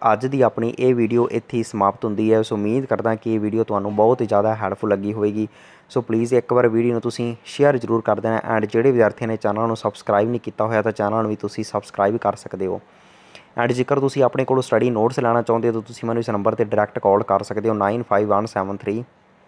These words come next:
ਡਬਲ ਫੋਰ ਫਾਈਵ ਡਬਲ ਫੋਰ। ਇਸ ਨੰਬਰ 'ਤੇ ਤੁਸੀਂ ਮੈਨੂੰ ਕਾਲ ਵੀ ਕਰ ਸਕਦੇ ਹੋ ਜਾਂ WhatsApp ਦੇ through ਤੁਸੀਂ ਮੈਨੂੰ ਮੈਸੇਜ ਵੀ ਕਰ ਸਕਦੇ ਹੋ। ਤਾਂ ਸਟੱਡੀ ਨੋਟਸ ਦੇ regarding ਜਿਹੜੀ ਇਨਫੋਰਮੇਸ਼ਨ ਹੈ ਤੁਹਾਨੂੰ ਪ੍ਰੋਵਾਈਡ ਕਰਵਾ ਦਿੱਤੀ ਜਾਵੇਗੀ।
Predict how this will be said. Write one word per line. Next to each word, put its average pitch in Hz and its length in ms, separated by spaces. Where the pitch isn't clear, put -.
ਡਬਲ 110 300
ਫੋਰ 107 380
ਫਾਈਵ 131 260
ਡਬਲ 101 260
ਫੋਰ। 98 300
ਇਸ 127 160
ਨੰਬਰ 113 220
'ਤੇ - 140
ਤੁਸੀਂ 117 220
ਮੈਨੂੰ 117 160
ਕਾਲ 101 260
ਵੀ 123 100
ਕਰ 104 180
ਸਕਦੇ 117 260
ਹੋ 113 60
ਜਾਂ 113 120
WhatsApp 104 440
ਦੇ 117 80
through 113 220
ਤੁਸੀਂ 113 240
ਮੈਨੂੰ 113 180
ਮੈਸੇਜ 104 340
ਵੀ 107 100
ਕਰ 92 180
ਸਕਦੇ 95 300
ਹੋ। 95 100
ਤਾਂ 131 100
ਸਟੱਡੀ 131 320
ਨੋਟਸ 127 240
ਦੇ 139 80
regarding 117 360
ਜਿਹੜੀ 117 160
ਇਨਫੋਰਮੇਸ਼ਨ 117 520
ਹੈ 113 60
ਤੁਹਾਨੂੰ 110 320
ਪ੍ਰੋਵਾਈਡ 107 300
ਕਰਵਾ 101 220
ਦਿੱਤੀ 101 260
ਜਾਵੇਗੀ। 110 400